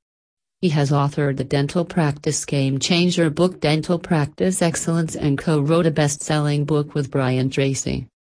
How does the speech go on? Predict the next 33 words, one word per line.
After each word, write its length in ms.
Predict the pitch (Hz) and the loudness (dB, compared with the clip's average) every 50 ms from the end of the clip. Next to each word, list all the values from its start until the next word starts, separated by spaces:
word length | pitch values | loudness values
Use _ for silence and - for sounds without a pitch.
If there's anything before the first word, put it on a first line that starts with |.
| _ _ _ _ _ _ _ _ _ - | _ _ _ _ _ _ _ _ _ -2
Alex 400 | 131 127 127 127 123 - - - | 0 0 0 0 -2 -4 -6 -4
has 180 | - 139 139 | -4 -2 -2
shared 400 | - - - 160 151 151 147 139 | -2 0 0 2 2 2 2 0
the 60 | 131 | -2
stage 480 | 127 - - 151 151 160 165 160 - - | -4 -2 0 0 0 0 0 -2 -2 -2
with 160 | 156 143 151 | -2 0 0
Michael 360 | 175 160 156 151 - 175 165 | 0 0 0 0 0 0 0
Gerber, 600 | 151 143 156 156 156 147 139 139 131 123 127 131 - _ _ _ | 0 0 0 0 0 2 2 0 0 0 -2 -8 -14 _ _ _
the 160 | - 127 127 | -6 -4 -2
author 400 | - 131 147 143 - - 156 156 | -2 -2 -2 -2 -2 -2 -2 -2
of 180 | - - 151 147 | -2 -2 -2 -2
The 160 | 147 - - | 0 0 0
E-Myth 380 | 160 165 165 160 160 - - - | 0 2 0 0 -2 -2 -2 -2
Revisited, 680 | 151 151 139 135 117 120 120 117 - 113 113 117 117 - _ _ - | 0 2 2 2 2 0 -2 -2 -2 -4 -4 -4 -6 -12 _ _ -4
and 200 | 151 151 143 143 | -2 0 2 2
lectures 500 | 156 156 151 - - - 135 135 135 - | 2 0 0 -2 -4 -2 -2 -2 0 0
nationally 680 | 156 156 147 151 151 151 - - 143 139 143 151 151 151 | 2 2 2 2 0 -2 -2 -2 -2 0 0 0 0 0
and 120 | 151 143 143 | 0 0 0
internationally 840 | 139 135 - - 160 151 143 143 147 - 170 170 156 147 139 143 | 0 0 0 0 2 2 2 0 0 0 0 0 2 2 2 0
to 140 | 143 - 160 | 0 -2 -6
prestigious 640 | 151 - - 160 - - - 147 139 - 143 135 - | -4 -2 -2 -2 -2 -2 -2 -4 -2 -2 -4 -4 -2
dental 400 | - 147 143 143 139 - 202 190 | 0 0 0 0 0 0 2 2
organizations. 960 | 175 165 160 147 143 139 131 143 139 131 127 - - 131 131 131 - - - _ _ _ _ _ _ _ _ - | 2 2 2 2 0 0 0 -2 -2 -2 -2 -2 -2 -2 -2 -4 -6 -10 -16 _ _ _ _ _ _ _ _ 0
He 100 | 185 175 | 2 2
is 140 | 170 170 | 2 2
a 60 | 165 - | -2 -2
former 400 | - - 151 147 143 151 160 156 | 0 0 2 2 2 2 2 2
Tony 400 | - 165 165 160 160 165 165 156 | 2 2 4 4 4 4 2 2
Robbins 540 | 147 151 156 160 156 156 143 147 147 - | 2 2 2 2 2 2 2 0 0 -2
top 340 | - - 170 170 175 - - | -2 0 0 0 0 0 -4
coach 380 | - - 147 147 151 147 - - | -4 -2 -2 -2 -2 -2 -2 -2
and 100 | 143 135 | -2 -2
consultant, 800 | - - 139 135 - - 139 135 135 127 - 147 127 117 - - | 0 0 0 0 0 0 0 0 0 0 0 0 0 -2 -4 -8